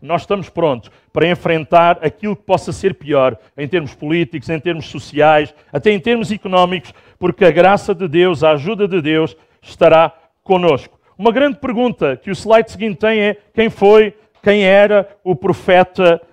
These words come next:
Isaías? E nos dois próximos, eh, slides nós temos alguma informação que com a ajuda da multimédia eu vou, eu vou ler para que todos possam, eh, ouvir e percepcionar, mesmo aqueles que tenham dificuldade de ler um bocadinho à distância.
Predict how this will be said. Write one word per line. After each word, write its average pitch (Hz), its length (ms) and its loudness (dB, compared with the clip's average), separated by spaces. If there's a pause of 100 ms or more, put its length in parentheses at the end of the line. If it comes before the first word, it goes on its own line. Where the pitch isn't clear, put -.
(280)
Isaías? 143 720 -2 (400)
E 139 420 -6 (240)
nos 135 280 -6
dois 202 520 0 (300)
próximos, 175 800 0
eh, 135 240 -2
slides 175 580 2
nós 190 260 -4
temos 196 260 -4
alguma 190 380 0
informação 175 640 -4 (280)
que 160 100 -6
com 180 160 -4
a 185 80 4
ajuda 180 320 -4
da 170 140 -4
multimédia 165 640 -2
eu 151 80 -2
vou, 165 300 0 (220)
eu 131 80 -10
vou 175 180 -2
ler 185 240 2
para 160 180 -2
que - 80 -16
todos 170 240 -6
possam, 170 480 -2 (260)
eh, 139 320 -2 (540)
ouvir 139 400 -4
e 175 60 -2
percepcionar, 170 800 0
mesmo 165 280 -8
aqueles 170 300 -6
que - 40 -20
tenham 160 220 -6
dificuldade 151 640 -2
de 143 80 -8
ler 156 220 -4
um 160 60 -10
bocadinho 143 380 -8
à 143 40 -2
distância. 113 560 -12